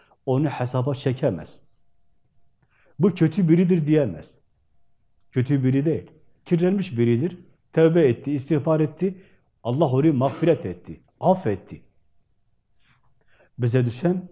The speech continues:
ona öyle bakmaktır. Geçmişine bakmak değildir. Ve son nefese kadar Allah bu imkanı kuluna tanıyor. Kim söylüyor bunu? Allah söylüyor. Evet,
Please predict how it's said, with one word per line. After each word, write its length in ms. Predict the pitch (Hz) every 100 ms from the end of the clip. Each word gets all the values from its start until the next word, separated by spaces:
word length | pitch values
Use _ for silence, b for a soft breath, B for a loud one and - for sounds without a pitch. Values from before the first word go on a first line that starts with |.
| -
ona 300 | 117 180 180
öyle 300 | 180 156 101
bakmaktır. 580 | 92 - 92 - - - _ _ _ -
Geçmişine 600 | 120 120 127 - 139 165
bakmak 380 | 120 - 147 -
değildir. 500 | 139 95 73 - _ _ _ _ _ _ _ _ _ _ b b b b b _
Ve 100 | 117
son 320 | 117 180 202
nefese 360 | 147 127 135 165
kadar 360 | 160 123 147 175
Allah 400 | 131 156 139 139
bu 60 |
imkanı 600 | 214 139 131 127 131 139
kuluna 420 | 135 156 143 180 185
tanıyor. 520 | 151 135 117 - - _ _ _ _ _ _ _ _ _ _ _
Kim 160 | - 165
söylüyor 400 | 170 131 131 123
bunu? 220 | 120 151 175 - _
Allah 300 | 104 127 180
söylüyor. 520 | - 95 82 78 - _ _ _ _ _ _ _ _ _ _ _ _ _ _ _ _ b b b b b -
Evet, 160 | 101